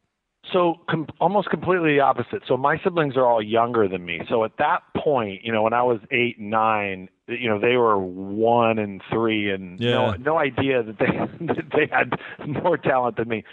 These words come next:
Speaker 1: So we just played stickball out front. We weren't allowed to watch much T V, so I think that was part of it. And I wa-, and I collected baseball cards. So when we would do imitations of, I don't know, our neighbors or our aunts or uncle, I just noticed that it got laughs,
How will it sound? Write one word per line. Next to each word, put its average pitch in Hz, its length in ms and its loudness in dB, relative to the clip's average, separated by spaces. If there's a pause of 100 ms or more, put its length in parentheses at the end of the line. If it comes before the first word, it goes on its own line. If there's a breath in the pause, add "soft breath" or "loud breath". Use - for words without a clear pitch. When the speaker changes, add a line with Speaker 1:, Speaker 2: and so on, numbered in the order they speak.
(340 loud breath)
Speaker 1:
So 165 80 2
we 175 240 0
just 285 240 -2
played 160 160 2 (100)
stickball 156 300 0
out 120 140 -2
front. 151 160 2
We 131 80 0
weren't 156 160 2
allowed 147 200 2
to 135 60 0
watch 127 220 0
much 117 140 -4 (100)
T 117 140 -6
V, 104 300 -4
so 131 60 0
I 117 60 4
think 123 200 -2
that 113 80 -2
was 95 140 -6
part 110 220 2
of 87 100 0
it. 87 160 0
And 107 100 -2
I 107 80 2
wa-, 113 240 4
and 113 160 0
I 101 200 -2 (360 loud breath)
collected 147 300 0
baseball 127 340 2
cards. 104 360 2
So 110 260 2 (600 loud breath)
when 147 280 -2
we 175 160 2
would 156 280 -2
do 131 520 2 (440 soft breath)
imitations 135 840 0 (100)
of, 104 380 4
I 123 80 2
don't 110 100 -6
know, 98 120 -6
our 98 120 -6
neighbors 117 540 0
or 101 100 2
our 98 200 -2
aunts 123 340 -2 (140)
or 98 220 -4
uncle, 120 300 -2
I 120 120 2
just 139 200 0
noticed 147 400 0
that 131 100 2
it 110 140 0
got 117 260 0
laughs, 107 540 0